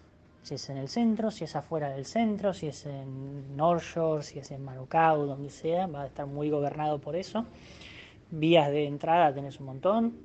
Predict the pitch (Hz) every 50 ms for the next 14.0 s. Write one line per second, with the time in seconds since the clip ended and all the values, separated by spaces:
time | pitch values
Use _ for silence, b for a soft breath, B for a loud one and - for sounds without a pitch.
0 | - - 151 139 131 131 - 185 190 196 180 - 165 147 135 143 135 135 - -
1 | 131 127 - 185 185 185 175 170 151 135 139 135 135 131 131 127 123 131 143 160
2 | 175 170 - 165 131 - - 139 131 - - 143 127 - 165 165 165 160 160 151
3 | 147 B B B B B B B B B B B - 175 151 143 139 135 127 127
4 | 127 123 123 - - - - 135 127 123 - - 131 135 147 180 202 196 175 -
5 | - 165 165 156 - - 175 165 160 - 170 156 147 - 143 - 147 131 - 147
6 | - 143 131 - - 202 202 196 185 196 202 208 208 - - - - - 190 202
7 | - - 165 151 143 143 139 135 135 131 - 135 131 131 131 131 131 147 160 156
8 | 151 151 160 185 - - - B B B B B B B B B B B B B
9 | B B - - - - 165 147 139 123 - - 151 147 156 165 165 - - 202
10 | 165 135 123 - 135 135 135 131 - - - 151 135 - - - - - - -
11 | - - 170 156 147 131 123 - - - 160 160 147 127 - 131 123 117 - -
12 | - - - - - - - - - 143 156 165 151 143 139 - - 143 135 131
13 | 135 143 151 165 160 147 - - - - - 131 139 180 196 185 - - 165 135